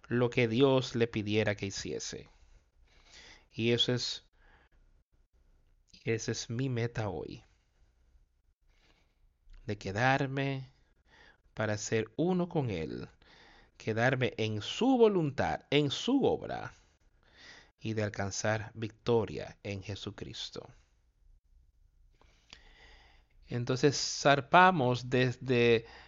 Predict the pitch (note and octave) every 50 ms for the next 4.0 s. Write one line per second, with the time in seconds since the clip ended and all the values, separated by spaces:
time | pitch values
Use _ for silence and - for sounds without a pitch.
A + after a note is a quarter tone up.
0 | - _ _ _ - - - C#3 B2+ B2+ D3+ F#3 F#3+ D#3+ - - G#2 D#2+ D2+ -
1 | - - - B2 A#2 C#3+ D3+ E3 F3 - - D3 C3 C3 - - C#3 C#3+ - -
2 | - - - - - - - - - - - - _ - - C#3+ C#3 C3+ C3+ C#3
3 | C3+ C3+ C3 C3+ C#3+ C#3+ C#3+ C#3 - - B2+ B2+ - D3 C#3+ C#3+ C#3+ C#3+ - -